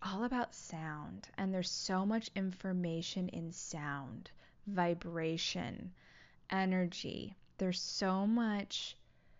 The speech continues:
information that's available when you listen, right? And one of the beautiful ways that you are able to listen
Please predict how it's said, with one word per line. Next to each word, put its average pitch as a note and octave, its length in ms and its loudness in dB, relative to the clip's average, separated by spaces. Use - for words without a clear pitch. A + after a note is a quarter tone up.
information G3+ 1040 2
that's F3 220 0
available F#3 880 2
when F#3+ 240 2
you F#3 100 6
listen, E3 640 -2
right? F3 540 -8
And G3+ 440 4
one G3 400 4
of D4+ 300 0
the G3+ 380 2
beautiful G3 640 2
ways E3 640 -2
that E3 520 0
you G3 240 2
are A3+ 220 2
able A3 400 4
to G#3 240 -2
listen F3+ 680 -2